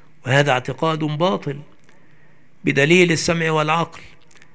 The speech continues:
أما السمع فمنه قوله تعالى: "ليس كمثله شيء"، وقوله: "أفمن يخلق كمن لا يخلق، أفلا تذكرون؟" وقوله:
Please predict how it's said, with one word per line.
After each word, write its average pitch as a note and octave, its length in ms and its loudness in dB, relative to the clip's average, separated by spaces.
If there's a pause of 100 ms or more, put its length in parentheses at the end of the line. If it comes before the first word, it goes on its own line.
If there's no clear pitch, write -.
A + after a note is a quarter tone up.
(240)
أما G3 200 2
السمع F#3 460 0
فمنه E3+ 560 -2
قوله D#3 540 -2
تعالى: D3 720 0
"ليس D3 360 0
كمثله C#3 840 -4
شيء"، C3 460 -2 (840)
وقوله: E3+ 540 -2 (640)
"أفمن D3+ 320 2
يخلق G3 720 2
كمن E3+ 240 -2
لا D#3 280 -4
يخلق، D3+ 720 -4 (460)
أفلا D3+ 440 4
تذكرون؟" D#3 840 0 (520)
وقوله: D3+ 540 -4